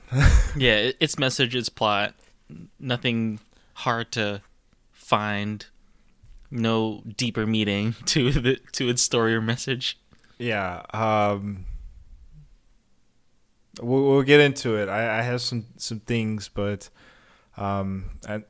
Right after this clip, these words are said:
Speaker 1: until then, I'm just gonna hold back.
Speaker 2: All right.
Speaker 1: Uh, let's go ahead and rate this. Um, is this a legendary sip out of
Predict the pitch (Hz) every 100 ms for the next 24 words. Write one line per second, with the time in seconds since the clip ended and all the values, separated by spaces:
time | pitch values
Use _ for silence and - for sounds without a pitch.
0 | _ 110 117 - 143 113 98 92 92 98
1 | 101 - - 101 98 101 95 90 80 -
2 | _ _ _ _ _ - 107 120 85 -
3 | - - 107 110 127 - 170 160 151 139
4 | 127 123 123 139 - - - 117 117 110
5 | 107 104 101 110 - _ _ - 113 120
6 | 127 120 117 120 117 110 - - 135 135
7 | - - 113 117 - 120 117 113 -